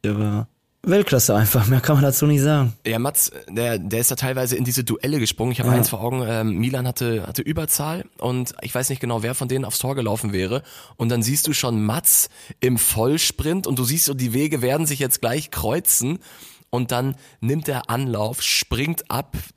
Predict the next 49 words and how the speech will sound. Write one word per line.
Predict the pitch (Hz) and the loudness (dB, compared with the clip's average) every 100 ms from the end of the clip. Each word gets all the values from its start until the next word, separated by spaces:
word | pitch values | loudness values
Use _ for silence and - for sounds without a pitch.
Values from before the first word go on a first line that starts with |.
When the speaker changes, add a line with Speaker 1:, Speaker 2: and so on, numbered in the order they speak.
| - | -6
Speaker 2:
gefühlt | 131 - 175 175 | -4 0 0 2
zehn | - 143 156 | 2 2 0
Meter | 143 151 131 | 0 -2 -4
vorher | - 127 117 101 | 0 0 2 0
und | 113 | 0
du | |
denkst, | 104 110 110 | 0 0 0
<laughs> | |
Junge, | 107 117 - 175 185 156 | 0 0 0 0 0 2
Junge, | 147 147 | 2 2
Junge, | 147 147 123 - - | 2 0 -2 -6 -4
und | 120 | -4
trifft | - 151 - | -2 -4 -4
den | 131 | -4
Ball. | 113 95 - - - _ _ | -2 -4 -6 -16 -20 _ _
Das | 110 - | -4 -2
war | 117 | 0
eine | 113 117 | -2 -2
richtig | - 151 - | -4 -6 -2
geile | 131 127 | -2 -2
Szene, | - 117 107 | -2 -2 -4
muss | 92 | -4
ich | 92 | -6
sagen. | 98 80 113 _ _ _ _ - - - - | -6 -8 -8 _ _ _ _ -14 -14 -10 -2
Speaker 1:
Er | 104 | -2
hat | - - | 0 0
jeden | 123 127 | 2 2
Zweikampf, | - 98 101 92 | 2 2 2 0
glaub | 95 92 | 0 0
ich, | - | 0
gewonnen, | 90 92 98 | 0 2 2
ne? | 117 120 - 98 | 2 0 -8 -6
Speaker 2:
Ja. | 104 101 - - | -4 -6 -10 -4
Speaker 1:
Ohne, | 104 104 101 98 95 - - - | 0 2 2 2 0 -4 -12 -6
ich | - | -4
glaub, | 104 101 | 0 0
der | - | 0
hat | 95 | 0
alles | 90 98 | 0 0
abgeräumt | - - 110 101 101 101 98 | -2 -2 0 2 2 2 2
und | 95 92 - - - - - - - - | 0 0 -8 -16 -14 -14 -12 -14 -16 -4
das | 123 104 127 | 0 2 4
war | 139 135 143 | 4 6 6
ein | 139 | 4
Zeichen | 131 139 135 117 | 4 4 4 4
von | - 104 | 2 2
ihm, | 104 98 | 2 2
glaub | 98 92 | 2 2
ich. | 101 | 0